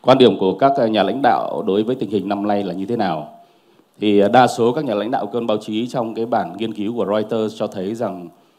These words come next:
các yếu tố về lạm phát, bất ổn và việc là giảm chi phí thì sẽ gây đến, à, rất nhiều cái khó khăn cho các cơ quan báo chí. Nói chung là, à, cái việc, à, chi phí, à, sản xuất thì tăng cao,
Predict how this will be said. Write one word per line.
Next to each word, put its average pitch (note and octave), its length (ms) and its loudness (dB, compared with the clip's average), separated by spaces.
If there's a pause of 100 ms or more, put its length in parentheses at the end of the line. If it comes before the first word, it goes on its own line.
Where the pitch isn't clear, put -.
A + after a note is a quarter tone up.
(240)
các C#3+ 80 -2
yếu B2+ 160 2
tố A#2 280 0
về C3 120 0
lạm G2+ 240 -2
phát, - 380 -4
bất - 160 -4
ổn E2+ 400 -10
và F2+ 180 -8
việc F#2 280 -12 (340)
là E2+ 300 -12 (200)
giảm G2+ 240 -6
chi B2 140 -8
phí A#2+ 320 -6 (600)
thì G#2+ 80 -12
sẽ B2 140 -6
gây B2 300 0
đến, G#2+ 260 -6
à, C3 120 -4
rất D3 180 -6
nhiều F#2 160 -4
cái F#2+ 140 -8
khó - 160 -6
khăn G2+ 320 -6 (440)
cho F#2+ 200 -4
các F#2 40 -8
cơ A2+ 80 -4
quan G#2 180 -4
báo F#2+ 120 -2
chí. F#2 280 -10 (640)
Nói G#2 120 -4
chung B2+ 280 0
là, F#2+ 400 0 (540)
à, F2+ 380 -2
cái A2+ 100 -6
việc, A2+ 160 2 (180)
à, F2+ 340 0 (440)
chi B2 140 -2
phí, A#2 420 0
à, C3 200 2 (220)
sản - 300 -4
xuất - 220 2
thì G#2 80 -8
tăng A2+ 220 0
cao, A2+ 440 2